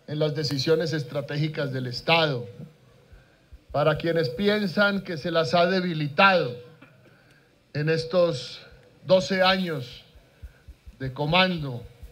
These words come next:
de Juan Manuel Santos como ministro y como presidente de la República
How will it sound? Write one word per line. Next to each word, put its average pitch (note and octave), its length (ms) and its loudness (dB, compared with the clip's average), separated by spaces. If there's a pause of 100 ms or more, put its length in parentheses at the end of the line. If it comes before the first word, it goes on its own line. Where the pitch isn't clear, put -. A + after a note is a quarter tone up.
(140)
de D3 80 -4
Juan C#3+ 220 2
Manuel D#3 320 0
Santos F3 520 0
como C#3+ 220 -10
ministro D3 480 -6
y D3+ 40 -6
como C#3 240 -6
presidente C#3 540 -4
de D3+ 100 2
la C3+ 100 2
República B2 760 -6